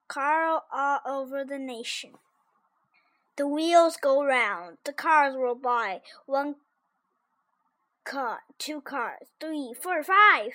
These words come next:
Box cars, tank cars, hopping cars, too. Some flat car. And look, at the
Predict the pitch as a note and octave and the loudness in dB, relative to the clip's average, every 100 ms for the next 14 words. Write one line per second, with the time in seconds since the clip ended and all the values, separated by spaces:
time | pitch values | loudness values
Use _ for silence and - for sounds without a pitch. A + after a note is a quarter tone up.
0 | - _ _ _ _ _ C#4+ C#4+ C#4 - | -16 _ _ _ _ _ -2 -2 -4 -10
1 | - C#4 C4 C4 C4 C#4+ C4+ C4 C4 C#4+ | -8 -4 -4 -4 -8 -10 -8 -10 -8 -6
2 | C4+ C4 C4 C4 C4+ C4 C4+ C4 C#4 C4+ | -4 -4 -6 -6 -10 -8 -10 -10 -8 -6
3 | B3+ B3+ B3+ _ - E4+ F4+ C4 A3+ _ | -4 -6 -8 _ -10 -6 -4 -6 -8 _
4 | _ _ _ - - C#4+ C4+ C4 - D4 | _ _ _ -16 -4 -4 -4 -8 -4 -4
5 | C#4+ _ _ _ - C4+ A#3 D#3+ - _ | -4 _ _ _ -10 -6 -6 -8 -12 _
6 | _ _ _ _ _ _ _ _ _ _ | _ _ _ _ _ _ _ _ _ _
7 | _ _ _ _ _ _ _ _ _ _ | _ _ _ _ _ _ _ _ _ _
8 | _ _ _ _ _ _ C4+ C#4 E4+ G#4 | _ _ _ _ _ _ -6 -2 2 2
9 | D#4+ - E4+ F4 | 2 -2 -6 -6